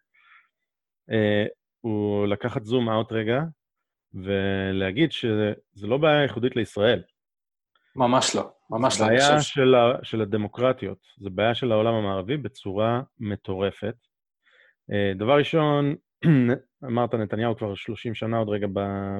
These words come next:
Speaker 1: בזירה, הוא by far הכי ותיק בזירה העולמית המערבית, אוקיי? ב-,
Speaker 2: אה,
Speaker 1: כמנהיג.
Speaker 2: חו-, חוץ ממרקל?
Speaker 1: אז לא, מרקל הייתה, אם אני לא טועה, התחילה בתחילת שנות האלפיים,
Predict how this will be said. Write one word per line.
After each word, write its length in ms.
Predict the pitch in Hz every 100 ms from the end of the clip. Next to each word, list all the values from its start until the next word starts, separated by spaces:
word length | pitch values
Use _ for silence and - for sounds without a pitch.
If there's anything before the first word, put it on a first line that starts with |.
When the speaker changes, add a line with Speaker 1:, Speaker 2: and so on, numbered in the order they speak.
| 98
Speaker 1:
בזירה, 460 | 95 101 110 147 156 _ _ _
הוא 160 | - 107 98
by 280 | 107 -
far 560 | 131 135 117 98 98 -
הכי 600 | 113 - 113 107 104 101 92 _ _ _ 104
ותיק 320 | 110 - 117
בזירה 400 | 107 101 104 104
העולמית 400 | 104 101 101 104
המערבית, 540 | 101 95 92 90 95 127 _
אוקיי? 400 | 107 - 120 139
ב-, 40 |
Speaker 2:
אה, 360 | 107 160 156 143
Speaker 1:
כמנהיג. 420 | 127 107 107 127
Speaker 2:
חו-, 100 | 135 - _ _
חוץ 360 | - - 151 -
ממרקל? 520 | 127 123 117 151 175 202 -
Speaker 1:
אז 200 | 113 113
לא, 180 | 147 123
מרקל 360 | 127 120 131
הייתה, 580 | 117 107 120 117 113 110
אם 100 | 107
אני 180 | 107 107
לא 80 | 107
טועה, 280 | - 110 104
התחילה 380 | - 113 107 101
בתחילת 640 | 98 98 98 98 - 107 101
שנות 180 | 104 101
האלפיים, 560 | 98 - 117 147 175